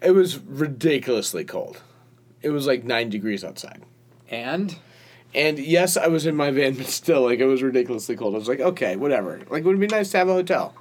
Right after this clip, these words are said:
Speaker 2: All right,
Speaker 1: Plus,
Speaker 2: all right,
Speaker 1: I mean,
Speaker 2: all right.
Speaker 1: plus I could watch T V and stuff. I didn't have internet. Like, I could watch T V and, like, hang out for a bit.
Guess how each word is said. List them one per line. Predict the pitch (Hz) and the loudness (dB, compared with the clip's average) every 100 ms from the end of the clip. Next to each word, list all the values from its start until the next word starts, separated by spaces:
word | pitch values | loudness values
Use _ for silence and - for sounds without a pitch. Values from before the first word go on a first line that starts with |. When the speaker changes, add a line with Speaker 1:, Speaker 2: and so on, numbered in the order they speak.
| - | -16
Speaker 2:
All | 127 | -8
right, | 135 156 139 135 | -4 -2 0 2
Speaker 1:
Plus, | 240 | 2
Speaker 2:
all | 214 | 4
right, | |
Speaker 1:
I | |
mean, | 208 202 | 4 2
Speaker 2:
all | |
right. | 185 | 4
Speaker 1:
plus | 226 | 2
I | 226 | 2
could | 202 | 4
watch | 190 190 | 2 2
T | - 180 | -2 -4
V | 160 175 | -2 0
and | 170 | 0
stuff. | 170 165 | 2 2
I | |
didn't | 170 175 | 2 0
have | 139 | 0
internet. | 123 110 95 | -2 -2 -6
Like, | 110 | -6
I | 131 | -6
could | 147 | -2
watch | 151 143 | -2 -2
T | - | -6
V | 123 127 | -4 -2
and, | 120 | -2
like, | 113 | -4
hang | 110 113 | -6 -8
out | 104 95 | -6 -8
for | 95 98 92 | -6 -6 -6
a | - | -6
bit. | 98 85 - | -6 -8 -10